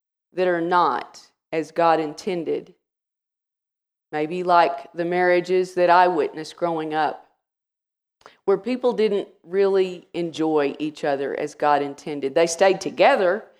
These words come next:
they didn't divorce, but they really didn't enjoy each other. There was nagging, there was backbiting, and you say, "Well, yeah, that happened." That's true.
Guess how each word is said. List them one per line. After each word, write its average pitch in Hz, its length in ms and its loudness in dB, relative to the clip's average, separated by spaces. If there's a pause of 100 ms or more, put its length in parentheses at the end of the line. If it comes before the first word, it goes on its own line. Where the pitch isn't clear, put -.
(140)
they 165 120 2
didn't 214 320 0
divorce, 208 500 0
but 196 140 -2
they 190 120 4
really 226 560 0
didn't 180 680 -4 (280)
enjoy 170 640 0
each 160 260 -6
other. 143 340 0 (240)
There 269 160 6
was 226 200 4
nagging, 202 560 2
there 190 180 4
was 180 200 0
backbiting, 160 760 4
and 175 100 0
you 190 60 0
say, 226 220 2
"Well, 233 200 -4
yeah, 277 340 0
that 247 180 2
happened." 220 480 -2
That's 233 280 0
true. - 380 -6